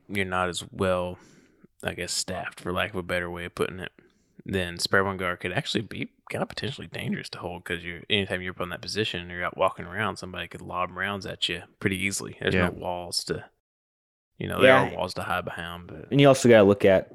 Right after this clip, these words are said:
Speaker 3: where, you know, the majority of their forces were by the district center. Or so the, the Afghan government's worried about district centers, bazaars, um, in large population locations. So as you get close into Masumgar, that's where it's at.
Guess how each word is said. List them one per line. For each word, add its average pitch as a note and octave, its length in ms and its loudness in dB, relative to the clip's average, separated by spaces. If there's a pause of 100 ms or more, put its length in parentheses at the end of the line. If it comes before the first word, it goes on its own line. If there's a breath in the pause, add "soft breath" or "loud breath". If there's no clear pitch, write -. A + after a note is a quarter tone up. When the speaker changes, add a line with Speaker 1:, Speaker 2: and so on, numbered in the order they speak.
(220)
Speaker 3:
where, F#2+ 540 6 (320)
you F#2+ 80 2
know, F#2+ 80 4
the E2+ 60 2
majority F2+ 360 8
of F2 40 4
their E2+ 100 8
forces E2 500 0
were D#2+ 380 4
by E2 160 4
the D2+ 80 4
district - 380 -2
center. E2+ 540 0
Or G2+ 160 4
so G#2 220 6 (140)
the, - 240 -8
the G#2 160 8
Afghan G2+ 440 2 (360)
government's F#2+ 460 6
worried F2 160 8
about D#2 240 2
district - 320 -2
centers, E2+ 420 0 (120)
bazaars, D#2 800 2 (140)
um, D#2 460 -4 (100)
in D#2+ 160 0
large D#2 340 -2
population C2+ 520 -2
locations. B1 500 -6
So - 340 -6 (420)
as E2+ 160 -2
you F2 100 4
get - 80 -4
close F#2 240 6
into F2+ 140 4
Masumgar, E2+ 640 2
that's D#2+ 200 -2
where D#2+ 120 0
it's D2 120 -6
at. D#2+ 300 0